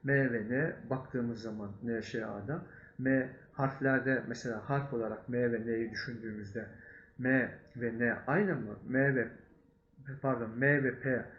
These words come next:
aynı mı? Hayır. M harfi ayrı, P harfi ayrı. Dolayısıyla nesne olarak düşünen bir kişi onları ayrı ayrı, yani Ahmet'le Mehmet gibi düşünmek yani. Ahmet'le Mehmet hiçbir zaman birbirinin aynı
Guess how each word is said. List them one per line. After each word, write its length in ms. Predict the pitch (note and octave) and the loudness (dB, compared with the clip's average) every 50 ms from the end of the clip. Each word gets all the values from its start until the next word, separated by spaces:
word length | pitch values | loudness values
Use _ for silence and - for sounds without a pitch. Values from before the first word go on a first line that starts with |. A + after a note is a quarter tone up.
| - - - - - | -20 -20 -18 -6 0
aynı 300 | C#3 D#3 A3 B3 A3 E3+ | 4 6 6 6 6 4
mı? 220 | - - G#2 G#2 - - - | 2 0 -4 -8 -10 -14 -10
Hayır. 440 | - F3 F3 C#3+ G#2 F#2+ - - - - - - _ _ _ _ _ _ _ _ _ _ _ - | -4 -2 -2 -2 -2 -4 -8 -12 -16 -20 -20 -20 _ _ _ _ _ _ _ _ _ _ _ -2
M 160 | C#3 D3 D#3 | 2 4 4
harfi 460 | D#3 C#3 C3 B2+ A#2 A2 - - - | 4 4 2 -2 -4 -4 -4 -8 -8
ayrı, 540 | - - G#2+ G#2 G#2 A2 C#3+ F#3+ A3+ A#3+ - - - - - - - - _ _ _ - | -6 -6 -6 -6 -4 -2 0 0 0 -2 -4 -8 -14 -20 -20 -20 -20 -20 _ _ _ 0
P 140 | - B3 | 4 4
harfi 460 | B3+ A#3+ G3+ F3 D3 B2 - - - G2+ | 4 6 4 4 2 2 0 -4 -6 -6
ayrı. 360 | - A2 G#2 G#2 - - - - - - _ _ _ _ _ _ _ - - - - - _ - | -4 -4 -6 -6 -8 -10 -12 -16 -20 -20 _ _ _ _ _ _ _ -20 -18 -18 -18 -10 _ 2
Dolayısıyla 600 | D3 D3+ D#3+ E3 D#3 - F#3+ F3+ D#3 C3+ B2 - - - - - - - | 4 6 6 6 4 2 2 2 2 2 0 -4 -8 -16 -20 -12 -4 2
nesne 340 | C3+ C#3+ C#3+ C#3+ - G3 | 2 4 4 4 2 2
olarak 380 | A#3 G#3 F3 D#3+ D3+ C#3 C3+ - | 4 6 6 6 6 4 2 0
düşünen 400 | C#3 - - D3 D3 C3+ C3 B2 | -4 -4 -2 -2 -2 0 -2 -2
bir 80 | - - | -6 -6
kişi 300 | - A#2 - - G#3 - | -8 -6 0 0 0 0
onları 460 | - C3+ C3+ C3 B2+ B2+ C3 - - | 2 0 2 2 2 2 2 0 2
ayrı 260 | C3 B2 B2+ C3+ - | 2 4 4 4 4
ayrı, 180 | - A#2+ G#2+ A2+ | 2 2 2 2
yani 300 | C#3 D#3+ D#3 C3+ A#2+ - | 2 4 4 2 0 0
Ahmet'le 480 | - D3+ D3 C#3+ D#3 F3+ G3 G3 - | 0 0 0 2 2 2 2 2 0
Mehmet 640 | F3 F#3+ F#3 D#3+ D#3 D#3 D3+ D#3 F3+ F3+ F3+ - - | 0 2 4 6 6 6 6 6 4 2 0 -2 -6
gibi 200 | C#3 B2 A#2 G#2+ | -6 -6 -6 -6
düşünmek 520 | G#2 - - - A2+ A2+ A2 G#2+ G2 - | -6 -6 -6 -6 -8 -8 -10 -10 -10 -10
yani. 260 | - - - - - - - - - - - - - - - - | -10 -10 -10 -10 -12 -14 -18 -20 -20 -20 -20 -20 -20 -20 -10 -6
Ahmet'le 420 | D3+ C3+ C#3+ D3 E3 F3 F3 - | -6 -4 0 2 2 2 2 0
Mehmet 500 | D3+ C3 B2 C3+ C#3 C3+ C#3 D#3 F#3 F3 | 0 0 2 2 2 2 0 0 -2 0
hiçbir 260 | E3+ F3 - - - B2 | -2 -4 -4 -4 -4 -2
zaman 360 | A#2+ A2+ A2 A2 A2 A2+ B2+ | -2 -2 -2 -4 -4 -2 0
birbirinin 460 | D3 C3 B2+ A2+ A#2 A2 G#2+ A2 - - | 0 0 0 0 -2 -4 -4 -4 -4 -2
aynı 380 | - D3 B2+ G#2 C3 F3+ G3 | 0 0 0 2 0 -2 -4